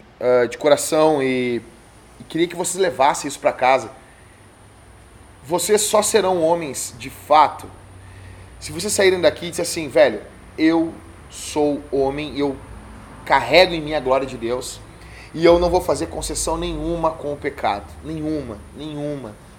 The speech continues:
nenhuma, nenhuma e nenhuma. Nenhuma, velho. Pode vir a gostosona que vier, pode vir a oportunidade fera que vier pra ganhar um dinheiro de forma ilícita.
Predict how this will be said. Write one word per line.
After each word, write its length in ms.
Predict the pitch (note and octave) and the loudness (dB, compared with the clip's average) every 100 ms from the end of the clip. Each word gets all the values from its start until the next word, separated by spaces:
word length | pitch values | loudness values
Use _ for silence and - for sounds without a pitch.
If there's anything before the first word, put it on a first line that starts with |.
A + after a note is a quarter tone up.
| - | -10
nenhuma, 580 | E3+ D#3+ E3 D#3+ A#2+ - - - | -8 -4 -4 -4 -8 -12 -18 -10
nenhuma 560 | E3+ D#3 D3 D3+ C#3+ C#3 | -6 -6 -4 -4 -6 -8
e 60 | C#3+ | -8
nenhuma. 420 | D3 A#2 G#2+ F#2+ - - - - - - - - - - - - - | -8 -8 -10 -12 -18 -20 -20 -20 -20 -20 -20 -20 -20 -20 -20 -20 -16
Nenhuma, 360 | D3+ D3 C#3+ G#2 | -10 -6 -6 -6
velho. 320 | G2+ - - - - - - - - - | -10 -18 -20 -20 -20 -20 -20 -20 -20 -6
Pode 280 | C#3+ D#3 D#3 | 6 6 6
vir 220 | C#3+ D#3 | 0 2
a 40 | D#3 | 2
gostosona 680 | D3 D3+ D#3+ A#2 A#2+ D3 C#3 | 2 -2 -4 -4 0 -2 -2
que 140 | C3 | -8
vier, 300 | A2+ A2 G#2 | -6 -4 -4
pode 420 | - D#3 E3 D3 | -2 0 0 -2
vir 440 | C3 B2+ D3 C#3+ - - - | -6 0 0 0 -6 -10 4
a 60 | |
oportunidade 1000 | C#3+ D#3 D#3+ D#3 D#3 D3 B2+ C#3 C#3 C3+ | 4 6 0 0 -4 -2 4 6 6 2
fera 640 | C3 - - - C3+ C#3+ C#3 | -8 -12 -20 4 8 8 6
que 140 | - | 2
vier 120 | C#3+ | 0
pra 120 | - C#3+ | 2 0
ganhar 160 | C3+ | 0
um 80 | C#3 | -4
dinheiro 260 | B2+ C#3 B2 | -4 -4 -6
de 80 | |
forma 240 | - C#3 C3+ | -2 -2 -2
ilícita. 540 | B2 C3 B2 - G2 | -6 -6 -8 -10 -14